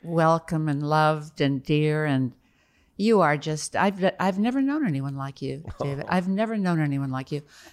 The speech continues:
Speaker 1: As far as the question you asked me, you know, I, I just, ex-,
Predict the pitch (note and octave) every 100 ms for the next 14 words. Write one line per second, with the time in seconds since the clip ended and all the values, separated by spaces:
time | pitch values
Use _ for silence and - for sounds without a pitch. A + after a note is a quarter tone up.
0 | - G#3 - A#3 A#3 G#3 - A#3+ A#3+ -
1 | G3 F#3+ F#3+ G3+ F#3+ F#3+ F#3 A3 A#3+ B3
2 | - F#3+ F#3+ G3 _ _ _ _ _ _
3 | _ _ G3+ A3 - - D#4+ - - G#3+
4 | -